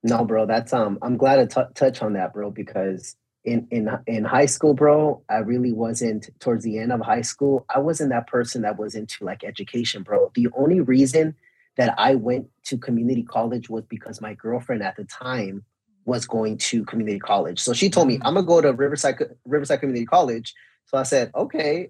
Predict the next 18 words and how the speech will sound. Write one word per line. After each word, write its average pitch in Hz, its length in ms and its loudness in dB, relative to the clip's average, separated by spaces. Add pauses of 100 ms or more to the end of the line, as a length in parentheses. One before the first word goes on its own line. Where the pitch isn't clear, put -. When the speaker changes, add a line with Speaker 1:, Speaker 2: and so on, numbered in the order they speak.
Speaker 2:
I 107 140 -4
Speaker 1:
I'll 135 100 0
Speaker 2:
guess. - 140 0
Speaker 1:
go 180 180 4
there 175 260 0
too." 175 440 -2
Speaker 2:
Yeah. 143 360 -2 (220)
Speaker 1:
And 165 200 -4
it, 170 200 -8
and 151 160 -12
it's 160 160 -10
crazy 175 440 -10
because 135 200 -12
I 135 60 -8
remember 147 460 -10
during 139 240 -10
senior 135 340 -14
year, 127 460 -8